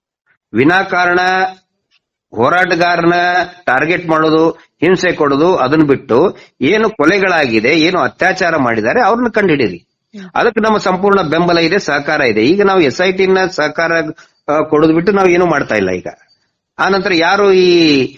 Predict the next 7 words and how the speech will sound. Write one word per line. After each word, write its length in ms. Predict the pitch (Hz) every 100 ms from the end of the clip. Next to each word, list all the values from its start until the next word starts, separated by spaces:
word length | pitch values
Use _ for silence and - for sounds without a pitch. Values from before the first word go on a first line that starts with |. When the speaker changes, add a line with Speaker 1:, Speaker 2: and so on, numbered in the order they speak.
| _ -
Speaker 1:
ಕೊಂದವರು 460 | 175 190 185 175
ಯಾರು, 640 | 165 143 143 131 123 - -
ಮತ್ತೆ 260 | 151 180 196
ಇನ್ನು 560 | 185 180 175 160 - - -
ಧರ್ಮಸ್ಥಳ 540 | 127 156 185 175 170 175
ದೌರ್ಜನ್ಯ 520 | 135 147 156 175 170
ವೇದಿಕೆ, 720 | 151 135 131 127 123 127 -